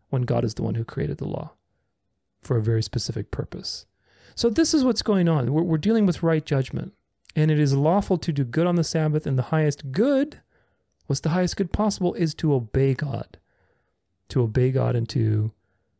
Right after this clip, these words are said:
to do what he says. And Israelites were worshiping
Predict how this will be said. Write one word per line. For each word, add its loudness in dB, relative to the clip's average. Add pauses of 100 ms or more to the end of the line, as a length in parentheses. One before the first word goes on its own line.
(140)
to -4
do 2
what 4
he 2
says. -2
And -2
Israelites 2
were 2
worshiping 0